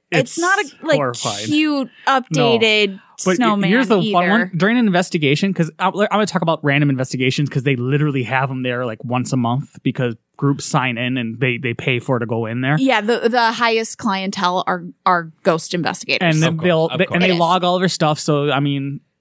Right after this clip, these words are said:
Speaker 2: as legitimate as them logging almost that same day. Uh, but when during, during one of the investigations, uh, they were, uh, the investigators were talking about the snowman downstairs with one of the
Speaker 3: Mm.
Speaker 2: workers, and they said, "Oh, it doesn't even work anymore."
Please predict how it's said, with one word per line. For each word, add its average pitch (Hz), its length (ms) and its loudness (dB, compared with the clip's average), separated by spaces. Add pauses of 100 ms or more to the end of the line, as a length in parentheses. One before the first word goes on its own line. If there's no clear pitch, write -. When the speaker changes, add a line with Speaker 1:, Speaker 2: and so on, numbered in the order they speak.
(100)
Speaker 2:
as 147 160 0
legitimate 151 500 2
as 143 280 0
them 139 260 2
logging 135 460 0
almost 131 480 -2
that 127 200 -2 (160)
same 120 300 -4
day. 104 240 -8 (340)
Uh, 151 140 2
but 143 180 -4
when 147 180 4
during, 156 200 2
during 170 240 0
one 170 80 2
of 156 80 2
the 147 60 2
investigations, 147 840 0
uh, 127 300 -2 (380)
they 151 120 -2
were, 131 200 -6
uh, 135 180 -10
the 131 140 -6
investigators 139 440 0
were 127 60 -4
talking 139 420 -4
about 120 380 -4
the 170 80 -4
snowman 180 460 2
downstairs 143 840 -2 (200)
with 139 160 0
one 135 140 2
of 156 40 6
the 160 60 6
Speaker 3:
Mm. 147 40 4
Speaker 2:
workers, 165 460 0
and 139 100 -4
they 139 60 0
said, 131 300 2
"Oh, 151 180 4
it 143 140 -4
doesn't 185 200 2
even 139 180 4
work 175 280 2
anymore." 113 500 -2